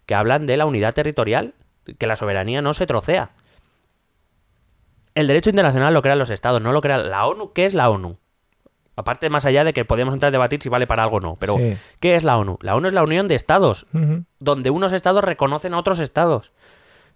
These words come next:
Speaker 1: No es una, por eso, no es unas elecciones universales donde elegimos al gobernante del mundo,
Speaker 2: <laughs> Ya,
Speaker 1: al
Speaker 2: joder.
Speaker 1: parlamento del mundo que crea las leyes del derecho internacional. No, la crean los
Speaker 2: Estaría
Speaker 1: estados.
Speaker 2: guapo, estaría guapísimo.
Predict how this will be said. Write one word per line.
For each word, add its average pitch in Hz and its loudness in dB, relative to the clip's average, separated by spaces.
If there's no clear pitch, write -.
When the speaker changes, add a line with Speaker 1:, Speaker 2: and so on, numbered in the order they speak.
Speaker 1:
No 143 2
es 147 0
una, 127 -2
por 107 -2
eso, 139 -2
no 123 -2
es 131 -4
unas 135 -6
elecciones 131 -2
universales 120 0
donde 110 -6
elegimos 117 -10
al 120 0
gobernante 110 -2
del 101 -2
mundo, 120 0
Speaker 2:
<laughs> - -2
Ya, 120 -2
Speaker 1:
al 123 -6
Speaker 2:
joder. 110 -2
Speaker 1:
parlamento 131 0
del 123 0
mundo 127 0
que 117 0
crea 127 4
las 113 0
leyes 120 0
del 110 0
derecho 113 0
internacional. 104 -4
No, 143 0
la 120 -2
crean 135 0
los 135 -4
Speaker 2:
Estaría 101 2
Speaker 1:
estados. 156 4
Speaker 2:
guapo, 101 -4
estaría 98 -4
guapísimo. 101 -8